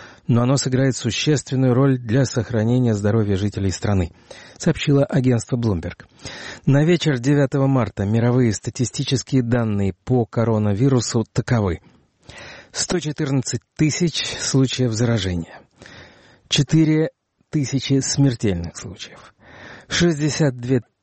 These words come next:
тысячи восемьсот тридцать четыре человека выздоровели. Девятого марта в разных странах скончались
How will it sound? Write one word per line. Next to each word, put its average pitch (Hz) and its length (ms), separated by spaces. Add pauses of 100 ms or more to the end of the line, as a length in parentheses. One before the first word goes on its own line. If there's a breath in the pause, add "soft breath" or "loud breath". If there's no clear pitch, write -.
тысячи 123 680
восемьсот 123 760
тридцать 101 400
четыре 131 380
человека 110 760 (100)
выздоровели. 92 800 (920 soft breath)
Девятого 117 500
марта 123 420
в 92 60
разных 110 400
странах 127 480
скончались 123 720